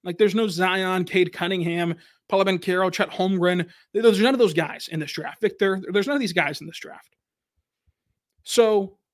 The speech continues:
it loses its, its appeal because of that for, for the majority of the,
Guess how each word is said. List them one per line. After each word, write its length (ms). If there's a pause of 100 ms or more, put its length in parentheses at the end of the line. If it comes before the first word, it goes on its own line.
(440)
it 120
loses 440
its, 280 (140)
its 380
appeal 640 (380)
because 360
of 200
that 400 (240)
for, 140
for 220
the 200 (640)
majority 680
of 200
the, 300